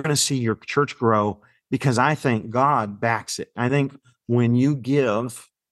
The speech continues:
from your heart to people that can't give back, God fills in and he brings everything else you need. I mean, we've seen, we've seen our offerings go up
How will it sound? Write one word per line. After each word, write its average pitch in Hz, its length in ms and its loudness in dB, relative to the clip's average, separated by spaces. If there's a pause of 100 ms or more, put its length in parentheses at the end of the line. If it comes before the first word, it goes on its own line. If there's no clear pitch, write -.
from 123 280 0
your 127 160 2
heart 117 500 0
to 123 80 -8
people 131 300 -2
that - 180 -2
can't 135 340 -6
give 113 260 -4
back, 113 440 -2 (480)
God 123 360 2
fills 123 500 -2
in 107 280 -2
and 117 180 -6
he 135 200 -2
brings 120 440 0
everything 123 440 -2
else 135 280 -2
you - 140 -14
need. - 280 -18 (520)
I 120 40 0
mean, 117 180 4
we've 135 180 2
seen, 131 420 0 (120)
we've 147 240 0
seen 156 280 0
our 120 220 0
offerings 135 640 0
go 120 320 0
up 139 480 0